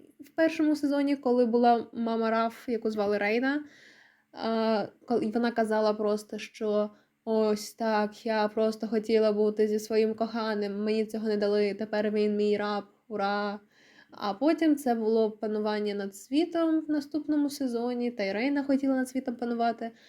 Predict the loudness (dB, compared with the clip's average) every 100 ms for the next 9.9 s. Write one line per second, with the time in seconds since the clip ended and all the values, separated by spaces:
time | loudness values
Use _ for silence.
0 | -20 -20 -20 _ _ -6 0 4 6 6
1 | 4 4 0 -8 _ _ -20 _ 2 4
2 | 6 4 4 4 4 4 2 4 6 6
3 | 4 0 -4 0 0 -2 0 0 4 4
4 | 6 4 6 4 4 4 4 4 2 -2
5 | -2 0 2 0 -2 -2 0 2 2 0
6 | -12 -12 -2 0 6 4 4 -4 -6 -6
7 | -2 0 2 2 2 2 0 2 4 2
8 | 0 -6 -4 -4 -6 -4 0 0 0 -2
9 | -2 0 2 2 0 0 4 4